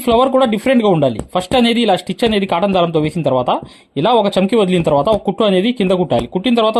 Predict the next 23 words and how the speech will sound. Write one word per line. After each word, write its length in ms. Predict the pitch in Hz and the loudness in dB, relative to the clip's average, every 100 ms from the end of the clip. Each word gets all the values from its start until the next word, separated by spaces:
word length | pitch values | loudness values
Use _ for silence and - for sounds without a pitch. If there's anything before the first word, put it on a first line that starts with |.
| 214 | 2
దాని 140 | 170 | 2
లోపలికి 320 | 170 208 226 208 | 2 2 -2 -2
ఇంకో 140 | 190 180 | -2 -4
స్టిచ్ 200 | - 180 | -4 -4
అనేది 180 | 202 190 165 | -2 -2 -6
తీసుకోవాలి. 380 | - 135 117 - - - _ | -4 -4 -4 -8 -20 -20 _
తీసుకుని 400 | 220 262 277 254 247 | -2 -2 2 2 4
ఇలా 120 | 208 190 | 2 2
అనేది 260 | 208 202 294 370 - _ _ - - _ - _ _ | 0 0 -2 -4 -10 _ _ -20 -20 _ -20 _ _
ఫిక్స్ 220 | 214 208 | -8 -2
అనేది 240 | 220 190 226 165 | 0 2 0 -2
చేసేయాలి. 440 | 151 151 113 104 - - - | 0 -2 -2 -6 -14 -14 -2
చేసిన 240 | 214 277 254 | 0 2 4
తర్వాత 180 | 247 262 214 | 4 2 2
మరొకటి 320 | 202 247 240 | 2 2 0
అనేది 240 | 226 226 220 | 0 0 0
అక్కడ 120 | 208 175 | 0 0
వెళ్ళిన 180 | 196 226 | 2 2
తర్వాత 320 | 202 180 190 302 359 - | 2 2 2 -2 -4 -8
చూడండి, 300 | - 147 113 - - _ _ _ _ _ _ _ _ _ | -2 -2 -2 -8 -18 _ _ _ _ _ _ _ _ _
చూడండి, 280 | - 233 226 | -2 2 4
ఇంకో 160 | 214 247 | 4 2
చమ్కీ 280 | 247 240 | 2 2